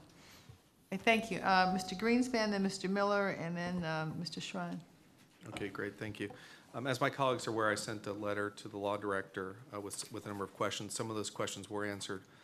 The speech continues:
Speaker 2: but some were not, so I'd like to ask those questions now. Um, the, i-, is it the administration's position that, that this will be a practice, if this passes, that will be offered at every election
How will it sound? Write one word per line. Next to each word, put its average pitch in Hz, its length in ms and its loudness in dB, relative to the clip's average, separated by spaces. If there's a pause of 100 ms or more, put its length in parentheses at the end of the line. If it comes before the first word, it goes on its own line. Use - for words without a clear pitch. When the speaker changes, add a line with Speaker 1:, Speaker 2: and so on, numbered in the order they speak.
(300)
Speaker 2:
but 101 100 -10
some 104 200 -2
were 98 100 0
not, 98 240 0
so 101 100 -4
I'd 101 60 -4
like 104 160 0
to 98 80 -4
ask 92 180 -6
those - 200 2
questions 95 500 0
now. 98 280 -2 (720)
Um, 98 220 -6 (1700)
the, 117 300 0 (360)
i-, 135 40 -4 (120)
is 127 200 2
it 113 80 -4
the - 80 0
administration's 127 560 0
position 110 500 -2
that, 101 240 -8
that 104 220 -10
this 117 260 -2
will 120 120 -4
be 107 420 0 (580)
a 107 80 -2
practice, 117 600 2
if 104 160 -6
this 104 100 -4
passes, 104 680 -4
that - 200 -10
will 98 220 -6
be 98 240 -4 (580)
offered 104 400 0
at 98 100 -4 (100)
every 120 500 0
election 104 560 -2